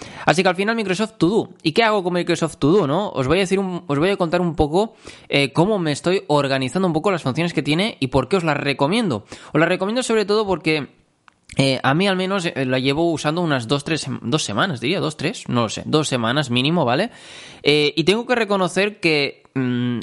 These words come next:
ha hecho que me pueda, digamos, relajar o no me ocurra en esos momentos tan incómodos en los que, "Hostia, tengo que hacer esto y ahora me he acordado".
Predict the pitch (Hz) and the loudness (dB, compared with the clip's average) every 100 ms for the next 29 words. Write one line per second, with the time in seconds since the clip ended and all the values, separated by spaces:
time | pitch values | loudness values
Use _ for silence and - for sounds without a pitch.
0 | - - 156 180 208 - 151 135 135 117 | -4 0 0 0 -4 0 0 2 -2 0
1 | 135 151 180 180 151 139 160 185 180 - | 0 2 0 0 0 0 0 -2 -4 -6
2 | - 139 139 127 180 196 - 143 143 160 | -4 0 0 0 0 0 0 -2 -2 0
3 | 185 165 165 160 170 175 165 - 139 135 | 0 -2 -2 0 0 0 -2 -4 -4 -2
4 | 139 156 156 139 143 156 - 160 131 147 | -2 -2 0 0 0 -2 -4 -2 -2 0
5 | 156 165 160 135 123 - 135 - _ _ | 0 0 -2 -2 -2 -2 -4 -4 _ _
6 | 139 131 190 139 - - - - - 185 | -2 0 0 -2 -4 -16 -20 -8 0 2
7 | 165 127 120 139 123 - 139 - 131 170 | 2 0 -2 -2 -4 -2 -4 -2 -2 -2
8 | 131 113 123 139 123 113 113 156 143 95 | 0 2 2 0 -2 -2 0 0 0 -4